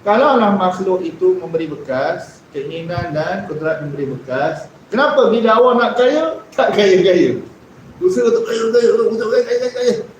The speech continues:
Usaha dia tidak memberi bekas, yang kaya ke Allah Ta'ala. Dalam pada awak tak sihat, awak nak-nak sihat, berubat seratus doktor dah di perubatan, tak sihat-sihat juga. Kalau perbuatan awak memberi bekas,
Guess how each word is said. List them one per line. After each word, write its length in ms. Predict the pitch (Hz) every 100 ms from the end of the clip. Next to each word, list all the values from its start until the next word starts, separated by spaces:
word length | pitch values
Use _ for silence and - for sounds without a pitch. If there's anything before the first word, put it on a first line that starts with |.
| -
Usaha 200 | 208 214 147
dia 120 | 156
tidak 340 | 135 123 151 151
memberi 240 | 139 151
bekas, 320 | 175 - - -
yang 120 | 120 123
kaya 240 | 117 113
ke 120 | 113
Allah 260 | 156 160 151
Ta'ala. 320 | 90 95 95 - - - - - - - -
Dalam 380 | 156 185 185 185
pada 420 | 180 175 175 170
awak 300 | 170 165 151
tak 160 | 160 -
sihat, 380 | 156 143 147 147
awak 240 | 175 180
nak-nak 500 | 202 247 233 220 214
sihat, 440 | - 170 170 - - - -
berubat 400 | 151 185 180 170
seratus 480 | - 196 202 190 -
doktor 480 | 151 143 - 175 170
dah 160 | 151 135
di 80 |
perubatan, 640 | 139 139 131 127 - 101 -
tak 240 | 135 127
sihat-sihat 500 | 127 127 120 120 -
juga. 460 | - 233 214 - - - -
Kalau 260 | - 220 208
perbuatan 460 | 208 185 190 185 180
awak 320 | 180 180 180
memberi 160 | 170 165
bekas, 600 | 143 - 110 123 180 -